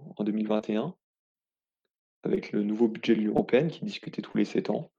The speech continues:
donc il était censé rentrer en vigueur en deux mille vingt et un, mais comme les États ne, ne sont pas mis d'accord encore, ne sont pas encore mis d'accord, euh, il sera mis en place a priori qu'en deux mille vingt-trois,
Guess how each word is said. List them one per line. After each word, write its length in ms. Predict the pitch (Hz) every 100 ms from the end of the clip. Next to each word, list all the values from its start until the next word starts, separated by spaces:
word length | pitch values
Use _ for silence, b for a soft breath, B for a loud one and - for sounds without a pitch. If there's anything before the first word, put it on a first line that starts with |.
| B B B B B B B -
donc 240 | 104 -
il 100 | 104
était 240 | 101 - 110
censé 280 | 107 -
rentrer 220 | 113 107 110
en 40 |
vigueur 220 | 104 107
en 40 | 110
deux 60 |
mille 140 | 107 104
vingt 180 | 104 113
et 60 |
un, 200 | 110 196 - _ B B B _ -
mais 120 | 107
comme 200 | 120 120
les 160 | 113 110
États 200 | 113 117
ne, 60 |
ne 220 | 107 104
sont 220 | 101 - -
pas 120 | 113
mis 140 | 110
d'accord 480 | 107 107 113 113 - _
encore, 640 | - 101 - 147 190 - _ _ _ _ _ _
ne 60 |
sont 200 | - -
pas 100 | -
encore 180 | 110 113
mis 100 | 107
d'accord, 580 | 104 104 123 147 170 B B B B B B -
euh, 580 | 113 113 110 107 107 - - -
il 100 | -
sera 280 | - - 113
mis 240 | 113 123
en 240 | 117 110 98 - - -
place 420 | 123 123 - - -
a 40 |
priori 300 | - 110 107
qu'en 180 | - 113
deux 80 | 113
mille 140 | 110
vingt-trois, 640 | 110 110 - 113 123 180